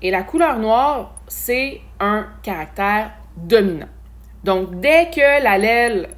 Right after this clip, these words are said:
euh, noir, entre guillemets, est présent sur un des chromosomes, automatiquement, la souris va être noire. Donc ça, ça veut dire que votre mâle, il va avoir deux génotypes possibles.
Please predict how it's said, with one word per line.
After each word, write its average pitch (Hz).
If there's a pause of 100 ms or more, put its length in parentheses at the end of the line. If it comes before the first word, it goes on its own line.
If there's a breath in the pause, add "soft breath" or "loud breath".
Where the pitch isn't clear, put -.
euh, 156
noir, 185
entre 156
guillemets, 190
est 196
présent 214
sur 190
un 208
des 202
chromosomes, 180 (120)
automatiquement, 233
la 190
souris 196
va 180
être 180
noire. 151 (580 loud breath)
Donc 196
ça, 403
ça 269
veut 226
dire 277
que 285
votre 208
mâle, 262
il 185
va 214
avoir 226
deux 277
génotypes 202
possibles. 185